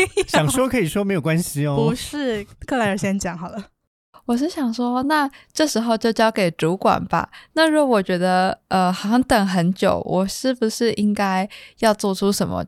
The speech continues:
Speaker 3: 就是让主管快点发现，不然我就每天一直被他拖着进度？
Speaker 1: 哦，这个问题很简单欸。其实我觉得你自己要抓，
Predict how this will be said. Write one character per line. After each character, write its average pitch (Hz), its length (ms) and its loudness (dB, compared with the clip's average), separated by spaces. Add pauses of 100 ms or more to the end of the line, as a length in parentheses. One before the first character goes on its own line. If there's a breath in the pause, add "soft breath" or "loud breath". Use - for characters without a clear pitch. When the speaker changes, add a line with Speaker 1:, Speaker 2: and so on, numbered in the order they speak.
Speaker 3:
就 214 100 0
是 202 160 2
让 196 240 2
主 160 140 -2
管 160 180 0
快 185 180 0
点 165 160 -2
发 160 220 0
现， 185 180 0
不 226 120 -2
然 214 100 2
我 160 100 0
就 208 160 0 (220 loud breath)
每 160 160 0
天 185 240 0
一 208 80 2
直 185 80 -2
被 180 140 0
他 185 180 -2
拖 180 240 -2
着 160 140 -4
进 165 280 -8
度？ - 160 -8 (280)
Speaker 1:
哦， 131 500 4
这 226 160 -4
个 202 80 0
问 202 100 2
题 151 140 2
很 120 100 2
简 120 180 0
单 110 240 0
欸。 101 180 -2
其 160 120 -4
实 190 80 -2
我 147 120 0
觉 151 120 0
得 147 80 -2
你 104 220 -2
自 185 160 -4
己 98 200 -6
要 123 200 0
抓， 113 380 -2